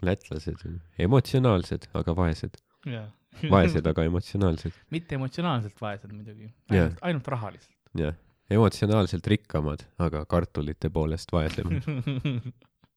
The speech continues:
Speaker 2: Um, aga jah,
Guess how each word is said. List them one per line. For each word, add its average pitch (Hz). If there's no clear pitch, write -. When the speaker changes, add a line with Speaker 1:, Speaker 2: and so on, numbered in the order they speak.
Speaker 2:
Um, 123
aga 147
jah, 175